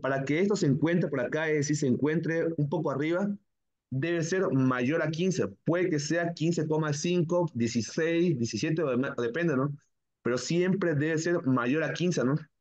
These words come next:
Entonces, esos son los dos casos que puede ocurrir.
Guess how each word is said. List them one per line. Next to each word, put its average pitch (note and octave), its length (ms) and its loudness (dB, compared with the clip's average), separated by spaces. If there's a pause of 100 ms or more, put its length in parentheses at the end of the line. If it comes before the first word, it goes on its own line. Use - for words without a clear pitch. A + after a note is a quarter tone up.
(920)
Entonces, B2+ 420 0 (160)
esos F3 200 0
son G3+ 100 2
los D#3+ 100 2
dos F3+ 160 0
casos E3+ 260 -2
que B2 100 -2
puede D#3 280 -2
ocurrir. E3 400 0